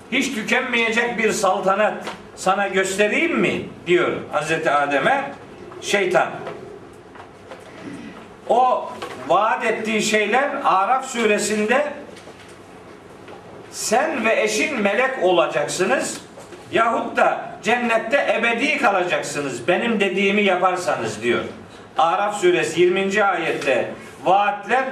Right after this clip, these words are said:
melek olmak ve cennette ebedi kalmak şeklindedir.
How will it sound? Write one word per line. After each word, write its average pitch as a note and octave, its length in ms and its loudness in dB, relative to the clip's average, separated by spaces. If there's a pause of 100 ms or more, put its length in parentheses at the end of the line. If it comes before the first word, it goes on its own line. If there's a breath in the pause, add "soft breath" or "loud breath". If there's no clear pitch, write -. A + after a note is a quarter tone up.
(240)
melek G#3+ 400 2
olmak F#3 420 2
ve F#3 140 2
cennette G3 580 0
ebedi F#3+ 420 0
kalmak G#3 360 2
şeklindedir. F#3+ 680 0